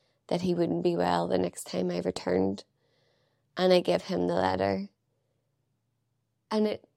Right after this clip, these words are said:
may not be well received in terms of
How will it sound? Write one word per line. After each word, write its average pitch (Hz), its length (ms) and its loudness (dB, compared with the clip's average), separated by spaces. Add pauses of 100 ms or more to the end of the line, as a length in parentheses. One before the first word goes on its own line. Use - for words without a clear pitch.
(100)
may 220 320 2
not 214 320 2
be 185 280 4
well 175 320 2
received 180 840 -2 (1160)
in 180 180 0
terms 175 580 -2
of 175 520 0